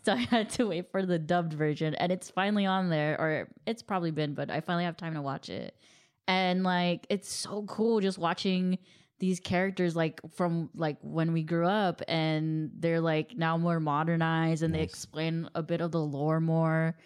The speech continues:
Speaker 2: How is Ty and Matt?
Speaker 1: Um, so I, if I remember, the originals, like, had them kind of like frenemies.
Speaker 2: Yeah.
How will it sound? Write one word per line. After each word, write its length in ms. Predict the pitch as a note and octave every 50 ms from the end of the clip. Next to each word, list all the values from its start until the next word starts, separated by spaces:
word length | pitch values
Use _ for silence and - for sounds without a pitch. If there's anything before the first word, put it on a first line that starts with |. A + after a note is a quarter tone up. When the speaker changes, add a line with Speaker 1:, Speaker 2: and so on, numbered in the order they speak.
| - - - _ - -
Speaker 2:
How 180 | A#2 A2 G#2+
is 140 | G#2+ G2+ -
Ty 280 | - - - F2+ F2 F2
and 160 | F2 E2+ E2
Matt? 320 | E2 E2 E2+ E2 - - _ _ _ _ _
Speaker 1:
Um, 480 | F3+ G3 F#3+ F#3 F3+ F3+ F3 E3+ F3 F3 - -
so 640 | F#3 - - A#3+ A#3+ A#3+ A#3+ A#3 A#3 A3+ G#3+ - - - _ _ _
I, 100 | - G#3+ A#3
if 180 | A3+ A3+ -
I 80 | A#3 A#3+
remember, 800 | C4+ D#4+ E4+ D#4 C4 A#3+ B3 B3+ C#4 C#4 C4+ C4 A#3+ G#3+ F#3
the 240 | E3 F3+ F3 F#3+ F#3+
originals, 600 | F#3 F3+ F#3 F#3+ F#3 A3 A3+ A#3 A#3+ A3+ G3+ G3+ -
like, 160 | F3+ D#3+ -
had 220 | - - E3+ E3+ E3+
them 140 | F3+ F3
kind 220 | E3+ - F#3 F3 F3+
of 100 | E3 E3
like 160 | D#3+ C#3+ C3
frenemies. 680 | - - D3 D3 D#3+ F3 F#3+ G3+ A3 A#3 B3+ C4+ C#4 D4+
Speaker 2:
Yeah. 240 | G2 F#2 F2+ F2+